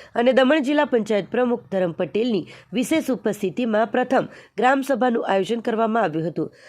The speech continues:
આ મહત્વપૂર્ણ બેઠકમાં દુનેઠા પંચાયત વિસ્તાર જી પી ડી પી બે હજાર છવ્વીસ સત્યાવીસ અંતર્ગત ફાળવવામાં આવેલા વિવિધ વિકાસના કામો અંગે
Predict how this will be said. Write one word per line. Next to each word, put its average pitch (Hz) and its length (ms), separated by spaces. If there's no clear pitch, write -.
આ 214 100
મહત્વપૂર્ણ 214 640
બેઠકમાં 233 640
દુનેઠા 285 420
પંચાયત 208 500
વિસ્તાર 185 380
જી 226 160
પી 302 180
ડી 208 140
પી 202 320
બે 240 80
હજાર 294 440
છવ્વીસ 202 260
સત્યાવીસ 185 460
અંતર્ગત 202 480
ફાળવવામાં 262 520
આવેલા 208 360
વિવિધ 202 360
વિકાસના 190 500
કામો 180 300
અંગે 233 420